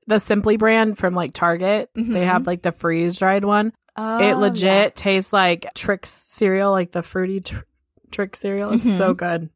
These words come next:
Speaker 2: Nice. Yeah.
Speaker 1: And it's just fruit.
Speaker 2: Hell yeah. Super good.
Speaker 1: Mm-hmm.
Speaker 2: All right, guys. Well, we are going to delve in a little bit tonight into, like we said, Jeffrey Dahmer and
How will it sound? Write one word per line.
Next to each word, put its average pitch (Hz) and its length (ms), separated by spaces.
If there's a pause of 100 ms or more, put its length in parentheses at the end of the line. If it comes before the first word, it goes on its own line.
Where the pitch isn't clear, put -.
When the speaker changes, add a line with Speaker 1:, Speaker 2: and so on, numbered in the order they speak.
(120)
Speaker 2:
Nice. 233 960
Yeah. 185 220 (500)
Speaker 1:
And 196 140
it's 202 220
just - 280
fruit. 180 360 (100)
Speaker 2:
Hell 262 400
yeah. 185 400
Super 247 320
good. 175 260 (120)
Speaker 1:
Mm-hmm. 185 500 (580)
Speaker 2:
All - 80
right, 226 180
guys. 233 420 (200)
Well, 202 340
we 202 220
are 202 180
going 196 200
to 202 160
delve 185 420
in 190 480
a 190 240
little 190 260
bit 190 220
tonight 185 720
into, 175 760
like 170 220
we 165 140
said, 170 280
Jeffrey 165 360
Dahmer 160 960 (120)
and 170 800